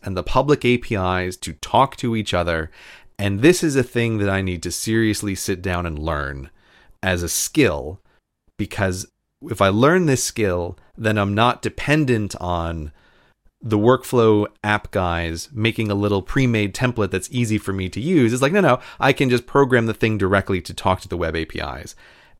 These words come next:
And I feel like that was the moment I realized, like, this is what a lot of modern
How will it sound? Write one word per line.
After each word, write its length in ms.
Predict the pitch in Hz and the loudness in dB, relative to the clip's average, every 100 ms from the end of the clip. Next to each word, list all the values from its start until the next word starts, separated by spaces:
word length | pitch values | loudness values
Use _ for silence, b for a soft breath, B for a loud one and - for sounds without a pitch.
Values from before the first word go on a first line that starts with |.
| _ | _
And 120 | 117 120 | 2 2
I 40 | |
feel 260 | - 175 170 | 4 6 8
like 320 | 143 120 127 | 6 4 0
that 260 | 139 175 | 2 2
was 160 | 180 156 | 4 2
the 100 | 143 | 2
moment 380 | 120 120 117 104 | 2 2 2 0
I 40 | |
realized, 600 | 92 95 98 95 90 90 | -2 -2 0 2 2 0
like, 160 | - - b b b | -6 -10 b b b
this 560 | - 135 156 302 440 - | -12 -10 0 4 4 4
is 240 | 320 214 | 4 4
what 460 | 165 175 190 135 - - | -2 2 4 4 2 2
a 100 | 123 | 4
lot 600 | 120 120 120 131 131 - | 4 4 4 6 4 0
of 840 | 113 113 110 110 107 107 - - - b b b _ _ _ - | 0 2 4 2 0 -4 -10 -16 -18 b b b _ _ _ -6
modern 1000 | 110 113 113 120 123 123 120 117 113 | -2 2 4 4 6 4 4 0 -2